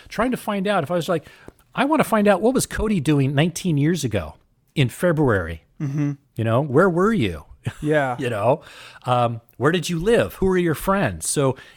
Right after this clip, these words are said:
Speaker 1: it, it's a, it can be, the older the case, sometimes the more difficult that can be. It's easy if the cold case is just a couple years old.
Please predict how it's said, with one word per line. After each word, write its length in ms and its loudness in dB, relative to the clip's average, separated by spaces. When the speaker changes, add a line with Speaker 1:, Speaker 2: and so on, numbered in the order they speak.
Speaker 1:
it, 360 -12
it's 260 -6
a, 280 0
it 180 -6
can 160 -4
be, 320 -6
the 140 -6
older 320 0
the 80 -2
case, 340 -4
sometimes 420 -4
the 60 -6
more 140 -2
difficult 440 -8
that 200 -4
can 140 -8
be. 180 -2
It's 120 -8
easy 240 -2
if 100 -4
the 80 -8
cold 240 -2
case 200 -4
is 60 -10
just 200 -10
a 40 -16
couple 280 -10
years 240 -10
old. 380 -4